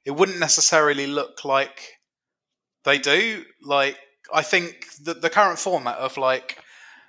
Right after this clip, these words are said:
a lively tune and some words coming up very prominently and some brief shots of things that happen in the thing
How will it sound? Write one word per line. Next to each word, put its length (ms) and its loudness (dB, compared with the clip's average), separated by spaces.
a 100 4
lively 600 2
tune 680 -4
and 180 -4
some 280 -2
words 540 4
coming 340 -2
up 220 -8
very 240 0
prominently 960 -4
and 220 -4
some 400 -2
brief 280 2
shots 420 4
of 100 -6
things 360 -8
that 120 -4
happen 340 0
in 140 -12
the 100 -12
thing 400 -10